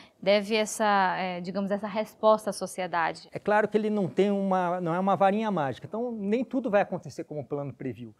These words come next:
Speaker 2: Mas se não acontecer como foi, é, é, determinado, os atores, é, políticos das várias esferas, é, os agentes públicos,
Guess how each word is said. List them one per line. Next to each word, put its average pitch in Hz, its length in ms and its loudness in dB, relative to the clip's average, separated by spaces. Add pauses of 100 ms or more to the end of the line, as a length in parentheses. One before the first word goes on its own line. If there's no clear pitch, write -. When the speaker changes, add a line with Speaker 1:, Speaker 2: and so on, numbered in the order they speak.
(280)
Speaker 2:
Mas 269 160 0
se 254 100 -2
não 185 160 2
acontecer 143 560 -6
como 131 180 -12
foi, 123 440 -6
é, 117 480 -12 (100)
é, 113 280 -16 (360)
determinado, 131 800 -4 (640)
os 208 180 -2
atores, 151 760 0
é, 123 440 -4
políticos 143 440 -2
das 120 160 -2
várias 127 260 -2
esferas, 139 720 0 (480)
é, 135 340 -4
os 120 120 -2
agentes 147 360 -4
públicos, 165 600 -4